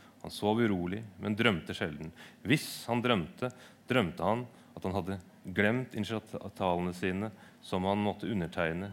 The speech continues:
med hundre ganger i løpet av dagen, at hånden hans var lammet, eller at blyanten ikke ville skrive. Så vi tar litt til. Et lite, li-,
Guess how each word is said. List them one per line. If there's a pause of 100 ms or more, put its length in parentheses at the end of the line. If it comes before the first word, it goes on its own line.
med (160)
hundre
ganger
i
løpet
av
dagen, (400)
at
hånden
hans (180)
var
lammet, (240)
eller
at
blyanten (400)
ikke
ville (500)
skrive. (3500)
Så (720)
vi
tar
litt
til. (320)
Et
lite, (880)
li-,